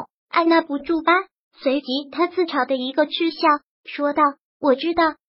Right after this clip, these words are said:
我从来都知道，在旁人眼里我是光芒万丈的大明星，可在你眼里我却什么都不是。”但萧谈，我真的很想看看，你是不是真的就是块石头，任我怎么捂都捂不热。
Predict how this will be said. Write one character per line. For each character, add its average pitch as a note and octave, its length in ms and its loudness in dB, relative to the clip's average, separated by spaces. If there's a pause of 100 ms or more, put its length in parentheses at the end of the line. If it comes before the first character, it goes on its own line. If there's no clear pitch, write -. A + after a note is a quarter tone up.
(120)
我 C#4 140 0
从 B3+ 240 -4
来 C#4+ 120 -4
都 F4 220 0
知 F#4+ 220 -6
道， E4 80 4 (420)
在 D4+ 120 -2
旁 A#3+ 220 -2
人 B3 200 -6
眼 A#3 220 -2
里 C4+ 160 -4
我 C4 160 2
是 D4+ 140 -10
光 D#4+ 260 -2
芒 D4+ 160 -4
万 E4 180 0
丈 F4 160 -2
的 D#4 100 -2
大 C4 200 2
明 A#3 260 -2
星， C#4+ 320 -6 (260)
可 - 160 -2
在 E4+ 160 2
你 C4+ 200 -4
眼 A#3 200 0
里 B3 260 -6
我 C4+ 120 2
却 C#4 160 -2
什 B3+ 160 -4
么 B3+ 140 -2
都 G#4 160 2
不 C4 180 -8
是。” C4+ 60 -4 (560)
但 F4+ 100 6 (480)
萧 E4+ 160 0
谈， B3+ 380 -2 (240)
我 C#4 120 4
真 G#4 280 -2
的 A4 80 2
很 C4+ 240 -6
想 C4+ 200 -2
看 D#4+ 300 -4
看， C#4+ 280 0 (280)
你 C#4 160 -2
是 D#4 200 -4
不 D4+ 120 -4
是 D#4+ 160 -2
真 G#4 160 -2
的 A4 160 -4
就 D#4 160 -2
是 - 160 -4
块 D#4+ 220 2
石 A#3+ 240 -8
头， C4 80 -6 (480)
任 G#4 180 2
我 F#4+ 180 2
怎 B3+ 120 0
么 B3 180 -2
捂 A#3 300 -4
都 F4 100 0
捂 D#4 200 -2
不 C4 180 -8
热。 D4 180 -2